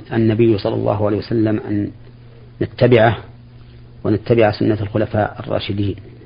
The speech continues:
الخلفاء الراشدين المهديين من بعده، فقال: "عليكم بسنتي وسنة الخلفاء الراشدين المهديين من بعدي،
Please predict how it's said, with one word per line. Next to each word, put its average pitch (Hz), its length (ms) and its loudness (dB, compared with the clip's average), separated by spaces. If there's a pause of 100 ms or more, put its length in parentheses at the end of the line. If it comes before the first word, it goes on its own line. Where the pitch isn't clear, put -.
الخلفاء 113 460 0
الراشدين 110 580 0
المهديين 110 560 0
من 101 80 0
بعده، 113 320 2 (920)
فقال: 107 240 2
"عليكم 107 420 2
بسنتي 110 640 2
وسنة 117 460 0
الخلفاء 110 560 -2
الراشدين 113 680 2
المهديين 113 760 2
من 107 100 2
بعدي، - 260 -4